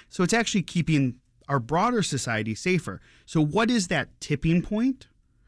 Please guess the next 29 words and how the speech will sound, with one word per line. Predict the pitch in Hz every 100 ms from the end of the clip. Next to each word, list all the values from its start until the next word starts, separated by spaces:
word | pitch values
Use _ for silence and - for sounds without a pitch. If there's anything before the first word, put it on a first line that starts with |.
| _ _ -
Where | 131 143 180 220 220 214
does | 165 165 151
an | 151
intervention | 139 143 131 127 127 135 131
actually | 117 120 - 135 127
have | 98 123 120 113 - -
an | 120
effect, | 101 - 117 143 -
a | 113
positive | - 120 120 135 147
effect? | 160 - 180 165 - - - -
And | 175 185
even | 196 220
in | 208
some | 170 202
cases, | 233 151 147 143
where | 147 156
could | -
an | 156 143 139
intervention | 135 139 135 131 135
have | 135 135 127 -
a |
negative | 160 165 254 151
effect | 104 - 98 - _ _ -
and | 127
actually | 131 - 135
not | 131 139 208 -
be | 123
helpful? | 98 87 _ 85